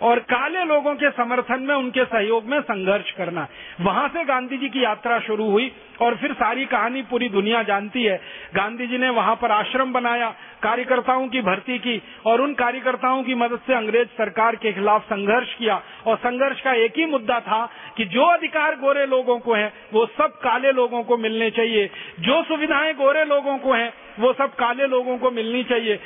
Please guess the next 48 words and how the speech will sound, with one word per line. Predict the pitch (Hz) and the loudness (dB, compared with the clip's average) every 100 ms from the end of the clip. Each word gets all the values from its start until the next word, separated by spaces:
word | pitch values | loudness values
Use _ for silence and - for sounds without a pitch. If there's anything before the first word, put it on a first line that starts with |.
| - - - | -12 -4 -2
इस | 285 | -2
संघर्ष | - 269 285 294 277 | -2 0 0 0 -2
में | 294 254 | -2 0
गांधी | 240 262 285 | -2 -4 -6
जी | 277 | -2
वहां | 277 226 254 | 2 2 2
जेल | 220 247 269 | 2 0 0
भी | 285 | 0
गए, | 254 233 220 - - - | 0 0 -4 -10 -14 -2
अदालतों | 214 220 247 269 294 | 0 0 -2 -2 -4
में | 302 | -2
उन्होंने | 294 277 285 | 0 0 0
कई | 262 262 269 | 0 -2 0
बार | 269 269 | 0 0
बहस | 226 202 262 | -2 -2 -2
की। | - 254 196 - - | -4 -6 -6 -12 -4
उनकी | 262 294 269 294 | 0 0 2 2
एक | 285 294 | 2 2
बहस | 294 254 226 | 0 0 0
जरूर | 262 277 262 | -2 -2 -2
कहना | 254 233 262 | 0 0 0
चाहूंगा। | 254 233 277 247 208 - - - - | 0 0 0 0 -2 -6 -20 -8 -2
पहली | 247 269 339 | 0 0 0
बार | 320 311 | 0 0
जब | 294 302 | 0 -2
गांधी | 254 254 262 285 | 0 -2 -2 -2
जी | 294 | -2
काले | 240 247 254 285 | 0 0 2 0
लोगों | 269 262 269 | 2 0 -2
की | 262 | -2
वकालत | 269 233 220 247 269 - | -2 0 0 0 -2 -2
करने | 247 254 | -2 0
के | 240 262 | -2 0
लिए | 262 | 0
अंग्रेज | 247 233 247 254 202 - - - - - - - - | 0 2 2 2 -2 -18 -20 -20 -20 -20 -20 -20 -10
जज | 175 254 254 | -2 -2 -2
के | 285 | -2
सामने | 254 220 240 247 | 0 0 0 0
खड़े | 240 196 233 | -2 -2 -2
हुए, | 226 220 233 | 0 2 2
तो | 262 262 | 2 0
उन्होंने | 262 269 262 | 0 0 2
गुजराती | 208 202 240 247 285 | 2 0 0 -2 -4
पगड़ी | 220 254 269 | -4 -2 -2
बांध | 247 240 247 | 0 0 0
रखी | 233 - 220 | -4 -4 -4
थी, | 208 | -4
काठियावाड़ी। | 202 233 233 247 214 196 | -2 -2 -2 -2 -2 -4